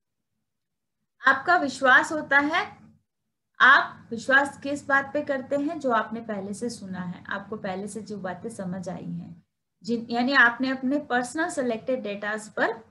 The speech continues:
believe करना शुरू कर दिया है। और उसके बीच में assumptions यानी ऐसी कोई धारणाएं भी होती हैं जिन, जिन पे आपने शुरू से बचपन से यकीन कर रखा है, वो भी आपके communication process को प्रभावित करती है।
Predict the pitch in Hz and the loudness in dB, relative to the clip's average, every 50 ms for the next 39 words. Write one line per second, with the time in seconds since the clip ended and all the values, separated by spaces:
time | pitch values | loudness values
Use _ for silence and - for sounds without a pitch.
0 | _ 208 214 220 247 302 349 - - - 208 196 190 190 208 202 - 208 190 175 | _ -6 -4 -2 -2 -2 -4 -6 -4 -4 -2 -2 -2 -4 -8 -8 -10 -10 -10 -10
1 | 170 - 151 147 147 - - 156 156 160 - - - - _ _ _ _ _ _ | -10 -10 -10 -12 -12 -14 -16 -16 -16 -16 -18 -20 -20 -20 _ _ _ _ _ _
2 | _ _ - 294 330 330 294 - 330 320 269 294 247 - 311 302 277 254 214 208 | _ _ 2 2 2 2 0 -4 -4 -2 -2 -2 -2 -2 0 0 2 2 2 2
3 | 233 240 240 240 - 294 285 294 285 285 269 262 269 269 262 262 - 262 247 - | 4 4 4 2 2 2 0 0 0 0 0 0 0 0 0 -2 -4 -8 -6 -2
4 | 269 269 - 240 214 190 185 185 190 196 202 214 226 247 247 262 269 254 240 220 | -2 -2 -2 -2 -2 -2 -2 -2 -2 -2 -2 0 0 0 0 -2 -2 -2 -4 -4
5 | 214 - - 214 214 226 240 277 294 294 - - - _ _ _ _ - 233 220 | -6 -8 -10 -10 -8 -6 -4 -4 -4 -4 -8 -14 -20 _ _ _ _ -4 -2 0
6 | 220 220 220 220 190 175 175 240 247 240 240 233 277 277 277 262 247 247 - 247 | 0 -2 -4 -6 -10 -6 -2 0 2 2 2 2 4 6 6 6 6 4 0 0
7 | 247 294 359 - - - - _ - - 262 226 247 254 247 285 285 254 240 226 | 0 0 0 -2 -6 -12 -20 _ -8 -6 -4 -4 -4 -4 -4 -4 -4 -2 -2 -2
8 | - - - 240 240 240 254 254 233 214 214 - 247 240 233 226 240 233 226 196 | -4 -4 -8 -8 -8 -6 -4 -4 -4 -4 -6 -6 -6 -6 -4 -2 0 0 2 2
9 | 196 190 196 - 214 208 214 226 254 302 320 302 - - _ _ _ _ _ _ | 0 -4 -6 -6 -6 -6 -4 -4 -6 -6 -6 -8 -10 -18 _ _ _ _ _ _
10 | _ 247 247 254 254 285 311 311 262 233 - - - 151 285 349 415 427 - - | _ 2 2 4 4 2 4 4 4 4 4 0 0 2 2 2 2 -2 -6 -4
11 | 262 233 226 226 233 233 233 226 214 - 247 240 240 - 202 190 185 - 220 208 | -2 -2 0 0 -4 -4 -4 -6 -4 -4 -4 -4 -4 -4 -4 -6 -6 -8 -12 -14
12 | - - - 294 - - 220 - - 190 185 180 180 311 381 - - _ - 180 | -14 -8 -6 -6 -6 -6 -10 -10 -8 -10 -8 -4 -4 -4 -4 -4 -8 _ -6 -6
13 | 160 151 - _ - 156 143 | -6 -6 -10 _ -20 -20 -20